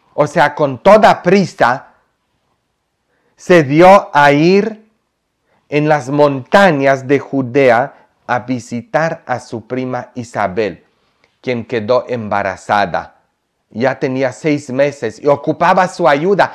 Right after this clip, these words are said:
porque ya era grande de edad, ya era una ancianita. Y además no sabía mucho de embarazos porque nunca antes estaba embarazada ella.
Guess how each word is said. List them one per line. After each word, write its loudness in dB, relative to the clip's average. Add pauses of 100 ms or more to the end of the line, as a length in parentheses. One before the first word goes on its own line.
(140)
porque 0
ya 2
era 4
grande 2
de -2
edad, 2
ya 2
era 2
una -2
ancianita. -2 (480)
Y 0
además 2
no 0
sabía 0
mucho -4
de -2
embarazos -2
porque -8
nunca -6
antes -8
estaba -4
embarazada -2
ella. -2